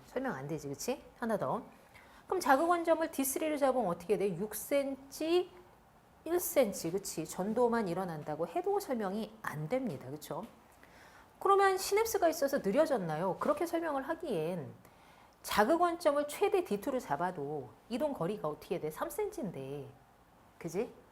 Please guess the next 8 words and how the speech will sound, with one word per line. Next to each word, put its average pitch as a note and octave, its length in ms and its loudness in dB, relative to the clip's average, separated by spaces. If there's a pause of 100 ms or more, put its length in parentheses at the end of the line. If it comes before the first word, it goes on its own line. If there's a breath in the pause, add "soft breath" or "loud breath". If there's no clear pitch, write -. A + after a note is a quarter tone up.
(240)
그러면은 C4 400 2
전도만 C#4+ 420 2
일어나면 G#3 400 0
일점오 A3 580 2
밀리세컨드면 G3+ 1200 -4
충분히 D#4 460 -8
가는데 D3 540 -6 (480 loud breath)
그거를 A#3 580 2